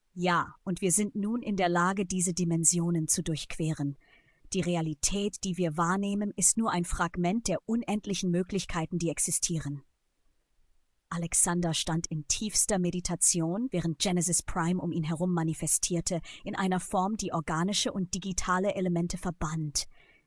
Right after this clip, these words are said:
"Ich spüre, es die Energie, sie ist die Essenz des Universums, das Gewebe der Realität selbst."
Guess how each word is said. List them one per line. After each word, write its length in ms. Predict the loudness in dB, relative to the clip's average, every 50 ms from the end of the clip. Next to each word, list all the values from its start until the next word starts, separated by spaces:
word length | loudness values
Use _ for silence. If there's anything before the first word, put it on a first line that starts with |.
| _ _
"Ich 200 | -12 -6 -4 -2
spüre, 560 | -2 -2 -2 -4 -2 -2 -2 -2 -4 -6 -6 -8 -12 _ _
es 160 | -6 -4 -4
die 140 | -2 -4 -4
Energie, 480 | -2 -2 0 0 -2 -2 -4 -4 -4 -2
sie 160 | -2 -2 -2
ist 160 | -4 -4 -4
die 80 | -6 -2
Essenz 480 | 2 2 4 4 2 2 0 0 0
des 160 | 2 2 2 2
Universums, 840 | 2 0 -2 0 0 0 0 2 0 0 0 0 0 0 0 0
das 200 | 0 0 0 0
Gewebe 340 | 0 0 2 2 2 2 2
der 160 | 2 0 0
Realität 560 | 0 0 0 0 0 0 0 0 0 -2 0 0
selbst." 580 | 0 0 0 -2 0 2 2 2 2 0 -4